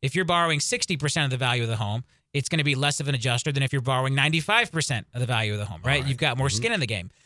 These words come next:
Speaker 1: And then as you go lower and lower and lower, the numbers get absolutely crazy. And then Fannie and Freddie have a hard cutoff at six twenty.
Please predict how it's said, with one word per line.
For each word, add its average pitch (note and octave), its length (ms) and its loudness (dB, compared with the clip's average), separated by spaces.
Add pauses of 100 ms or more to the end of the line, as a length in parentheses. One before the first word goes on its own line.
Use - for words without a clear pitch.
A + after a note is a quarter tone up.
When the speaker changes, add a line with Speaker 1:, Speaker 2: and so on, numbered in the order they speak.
(120)
Speaker 1:
And D3+ 140 2
then E3 120 4
as C#3+ 120 0
you E3+ 60 2
go F3 180 2
lower F3+ 320 2
and E3 120 0
lower D3 200 2
and C#3 120 0
lower, G#3+ 240 2
the D3+ 100 0
numbers D#3 320 2
get C#3 80 -2
absolutely B2 360 -2
crazy. C#3 580 -2 (360)
And D3 160 2
then D3 120 4
Fannie F3+ 440 2
and D3+ 100 0
Freddie A3+ 280 2
have D3+ 140 2
a B2+ 100 0
hard D3+ 320 2
cutoff D3 300 0
at A#2+ 80 -6
six - 240 -2
twenty. G#2+ 340 -6